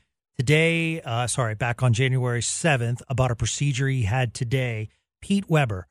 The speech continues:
the longtime voice of the Nashville Predators,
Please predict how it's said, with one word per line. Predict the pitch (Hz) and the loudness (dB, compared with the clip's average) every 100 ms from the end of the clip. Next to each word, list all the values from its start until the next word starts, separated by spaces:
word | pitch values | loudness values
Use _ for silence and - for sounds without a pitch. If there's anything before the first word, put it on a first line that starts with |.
| _ _ _ | _ _ _
the | 113 120 117 117 - | -2 0 0 -2 -4
longtime | 117 110 147 190 190 - 151 107 98 98 101 _ _ _ _ _ _ _ _ _ _ _ _ - | 0 4 6 6 4 2 2 2 -2 -8 -12 _ _ _ _ _ _ _ _ _ _ _ _ -6
voice | 101 135 143 143 - | 0 2 2 2 -2
of | - 131 | 0 0
the | 113 | 2
Nashville | 123 127 123 - 123 117 | 0 2 0 -2 -4 -4
Predators, | - - 131 107 92 92 98 - - | -4 0 2 0 -6 -16 -20 -20 -20